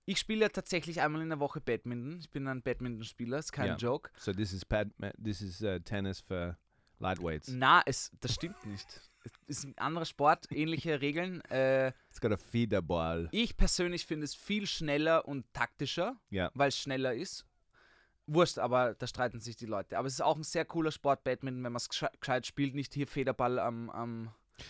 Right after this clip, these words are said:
Speaker 1: auf
Speaker 2: Ja,
Speaker 1: der
Speaker 2: you,
Speaker 1: Wiese neben
Speaker 2: you
Speaker 1: dem See, sondern halt wirklich in der Halle.
Speaker 2: Yeah. Do you know what Federball is in English?
Speaker 1: Badminton, oder?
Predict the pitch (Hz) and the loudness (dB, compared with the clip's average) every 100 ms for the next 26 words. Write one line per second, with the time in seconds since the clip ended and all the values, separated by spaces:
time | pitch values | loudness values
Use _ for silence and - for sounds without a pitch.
0 | - 123 123 135 160 147 156 165 139 139 | 0 4 4 4 0 4 4 4 0 0
1 | 127 143 139 - 135 151 147 127 131 120 | 0 0 -2 -4 -2 -2 -2 -4 -4 -2
2 | 139 131 127 120 110 123 143 _ - 104 | -2 -2 -2 0 0 0 -2 _ -2 2
3 | 87 - 131 139 139 - 127 139 127 131 | 2 2 4 8 6 6 4 6 8 6
4 | 135 131 - - 120 127 110 107 107 - | 6 2 -6 0 0 2 2 2 -2 -10
5 | - 113 123 175 - - - - 180 - | -4 0 0 0 -6 -14 -14 -2 0 0
6 | 143 120 131 220 | -4 -4 -2 -2